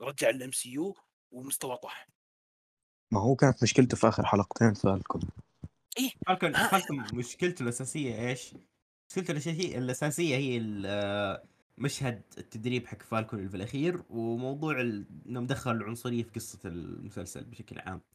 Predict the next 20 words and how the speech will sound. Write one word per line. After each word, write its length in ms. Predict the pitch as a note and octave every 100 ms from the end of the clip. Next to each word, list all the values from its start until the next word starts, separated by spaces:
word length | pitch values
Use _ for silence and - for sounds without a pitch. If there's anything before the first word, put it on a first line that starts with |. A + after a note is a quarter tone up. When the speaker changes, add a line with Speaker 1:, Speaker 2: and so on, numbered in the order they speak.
| _
Speaker 2:
والبدلة 460 | G#2+ G#2+ A#2 A2 G2
Speaker 1:
بعيد، 80 | A#3
Speaker 2:
كمان 240 | G2+ G2
على 120 | G2+ - -
Speaker 1:
بعيد، 180 | A3+ G3+
Speaker 2:
خفيف. 80 | - -
Speaker 1:
بعيد، 200 | G#3+ -
بعيد، 160 | F3+ D#3
بعيد، 300 | E3 E3+ C3
بعيد 180 | D#3 F#3+
عن 60 | D3
الأشياء 380 | C#3 C#3 A#2 A#2
هذه، 100 | A2+
بس 140 | A#2+
أنا 100 | E3
قصدي 240 | F#3 -
إنه 200 | E3 D3+ C#3 _ - _ _
يبعد 540 | C#3+ C#3+ G3 - E3+ D3 - -
عنه 420 | C#3 D3 D3 C3+ -
فيلم، 640 | - - E3 F#3+ G#3 -